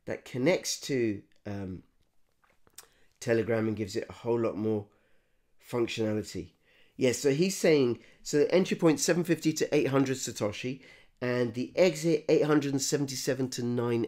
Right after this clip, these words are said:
eighty Satoshi. So you enter about here, and then you'll exit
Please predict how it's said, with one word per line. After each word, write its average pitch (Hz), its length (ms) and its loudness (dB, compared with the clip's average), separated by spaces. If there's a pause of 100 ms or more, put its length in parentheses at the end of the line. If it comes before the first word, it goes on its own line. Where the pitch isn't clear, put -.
eighty 110 340 -2
Satoshi. - 640 -8 (380)
So - 160 -8
you - 140 -6
enter 123 300 0
about 98 280 2
here, 247 500 2 (460)
and 123 140 0
then 120 140 2
you'll 113 240 4 (160)
exit 127 640 2